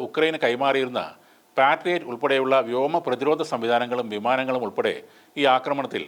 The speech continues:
തകർന്നിട്ടുണ്ട്. വിവിധ ഭാഗങ്ങളിലായി ഒരേ സമയം കുറഞ്ഞത് പതിമൂന്ന് ആക്രമണങ്ങളെങ്കിലും ഉണ്ടായതായി ഉക്രൈൻ പറയുമ്പോൾ സൈന്യത്തിലെ മറ്റൊരു ഉന്നത ഉദ്യോഗസ്ഥൻ പറയുന്നത് അതിൻ്റെ ഇരട്ടിയോളം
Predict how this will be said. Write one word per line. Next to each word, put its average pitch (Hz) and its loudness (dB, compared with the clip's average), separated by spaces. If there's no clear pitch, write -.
തകർന്നിട്ടുണ്ട്. 120 -2
വിവിധ 160 2
ഭാഗങ്ങളിലായി 151 4
ഒരേ 156 2
സമയം 147 -2
കുറഞ്ഞത് 127 -2
പതിമൂന്ന് 156 -2
ആക്രമണങ്ങളെങ്കിലും 123 -4
ഉണ്ടായതായി 110 0
ഉക്രൈൻ 143 0
പറയുമ്പോൾ 113 0
സൈന്യത്തിലെ 156 2
മറ്റൊരു 165 0
ഉന്നത 143 0
ഉദ്യോഗസ്ഥൻ 127 -2
പറയുന്നത് 104 -2
അതിൻ്റെ 160 0
ഇരട്ടിയോളം 156 2